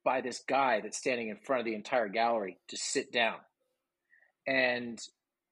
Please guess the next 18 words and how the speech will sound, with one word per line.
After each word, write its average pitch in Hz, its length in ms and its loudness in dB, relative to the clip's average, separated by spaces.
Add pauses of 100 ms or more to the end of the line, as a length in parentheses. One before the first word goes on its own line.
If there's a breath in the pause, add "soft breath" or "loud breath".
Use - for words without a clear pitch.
(120)
I'd 196 220 4
say 180 240 2
a 107 120 -4
good 135 360 2 (1800)
thirty 226 320 8
to 165 80 -4
forty-five 160 640 -2
seconds 143 440 -2
before 120 300 -8
Tiger 143 360 -2
strikes 131 320 -2
the 123 60 -8
ball, 110 360 4
I'm 214 140 4
talking 185 460 2
when 123 240 -4
he 120 460 -8
is 107 420 -4